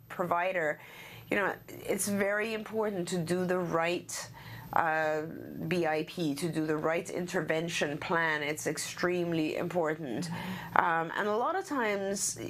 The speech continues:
you know, I don't know if Jonathan talked about that or, or not. W-, their research did show that obviously you do a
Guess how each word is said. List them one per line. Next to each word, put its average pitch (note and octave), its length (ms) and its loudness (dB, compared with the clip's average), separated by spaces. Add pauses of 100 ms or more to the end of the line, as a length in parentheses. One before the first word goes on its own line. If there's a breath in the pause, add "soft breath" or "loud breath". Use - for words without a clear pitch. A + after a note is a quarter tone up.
(100)
you G#3+ 160 2
know, G3 60 2
I F#3 120 2
don't A3 180 -2
know A3 160 0
if A3 100 -4
Jonathan G3+ 440 0
talked F#3+ 300 0
about F#3 280 0
that F3 160 2
or, - 340 -2
or E3+ 280 2
not. F3+ 460 2 (640 loud breath)
W-, G3 320 0
their G3+ 280 2
research B3+ 600 -2
did G#3+ 260 0
show G3 600 0
that E3 500 2
obviously F3 760 0
you F#3 180 2
do F3+ 160 2
a E3 100 2